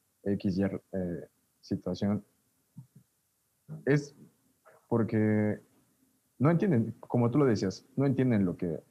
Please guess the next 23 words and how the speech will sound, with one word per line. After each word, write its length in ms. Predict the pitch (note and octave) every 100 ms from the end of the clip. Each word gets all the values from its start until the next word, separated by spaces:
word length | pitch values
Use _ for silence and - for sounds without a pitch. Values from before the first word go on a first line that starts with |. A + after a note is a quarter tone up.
| _ _ -
es 160 | G2+
la 140 | G2 F#2
lucha, 280 | E2 F2+
lo, 140 | F2 F2+ - C3
por 100 | G#2
lo 120 | G2 G2
que 80 |
está 200 | G2 A#2+
pidiendo, 360 | G#2 G2 D#2+ C2+
¿no? 240 | F#2 A2+ C#3+
La 80 | F#2+
gente. 200 | F2 D2 _ _ _ _ - _ _ _ _ _ _ _ - - -
Y 280 | G#2 G2+ G#2
sí, 180 | A3 D4
me 140 | A#2+
parece 340 | G#2+ C3 C#3+
que 100 | C3
es 100 | C#3 D#3
algo 200 | D3+ D3
que, 120 | A2+ - - - _ _ _ _ _
que 100 | -
pueden, 540 | - B2+ B2+ B2 G#2+ - _ _ - _ _ _ _ _ -
podemos 520 | B2+ G3 C3 -